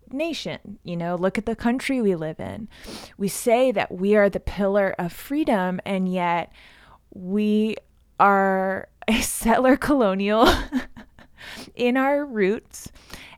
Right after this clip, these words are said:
a settler colonial white supremacist extractive em-, extension of empire, not just here, all over the planet, okay?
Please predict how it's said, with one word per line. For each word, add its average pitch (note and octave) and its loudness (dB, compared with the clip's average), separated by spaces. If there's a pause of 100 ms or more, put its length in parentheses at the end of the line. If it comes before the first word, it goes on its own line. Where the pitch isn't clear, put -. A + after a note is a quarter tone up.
a G#3+ 0
settler B3 -4
colonial G#3 0
white E3+ -4
supremacist F3 -8 (100)
extractive E3+ -8 (100)
em-, D#3 -6
extension E3 -8
of D#3+ -6
empire, - -8 (640)
not G#3 2
just G3+ -8
here, E3 -6
all F#3 0
over F3 -4
the - -14
planet, - -16 (160)
okay? A3+ -10